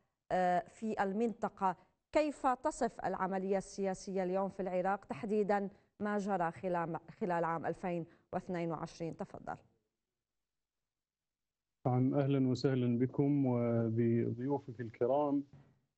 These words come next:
Speaker 2: وبالمشاهدين الكرام. بالحقيقة أنا لم ألتحق إلا حاليًا وما سمعت،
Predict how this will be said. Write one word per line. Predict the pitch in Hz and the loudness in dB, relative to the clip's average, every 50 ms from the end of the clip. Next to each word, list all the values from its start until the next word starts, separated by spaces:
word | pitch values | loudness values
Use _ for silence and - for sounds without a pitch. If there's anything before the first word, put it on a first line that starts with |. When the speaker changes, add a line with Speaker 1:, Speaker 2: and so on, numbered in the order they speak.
| _ _ _ _ _ _ _ - | _ _ _ _ _ _ _ 2
Speaker 2:
وبالمشاهدين | 127 127 131 139 139 143 139 143 139 139 143 147 147 131 - 151 131 123 127 131 147 139 131 | 2 4 4 4 4 4 2 2 2 4 4 4 4 2 2 2 2 2 2 2 2 2 2
الكرام. | 117 - - - 117 110 107 - 110 - - - - - _ _ _ - | 0 -2 -2 0 0 0 0 0 -2 -4 -6 -10 -18 -20 _ _ _ 0
بالحقيقة | 123 120 - 143 135 147 147 139 151 139 139 | 0 0 2 2 0 0 0 0 2 2 2
أنا | 139 143 | 2 2
لم | 135 131 135 143 143 123 | 4 4 4 2 2 2
ألتحق | 127 120 - - - - - - | 0 -2 -2 -4 -6 -4 -2 0
إلا | 123 120 120 120 117 113 113 | 2 2 4 4 2 2 0
حاليًا | 117 - 123 120 120 123 123 135 143 | -2 0 0 0 2 2 2 2 2
وما | 143 135 139 139 135 | 2 2 2 2 2
سمعت، | 127 - 131 113 104 107 | 2 2 0 0 0 -2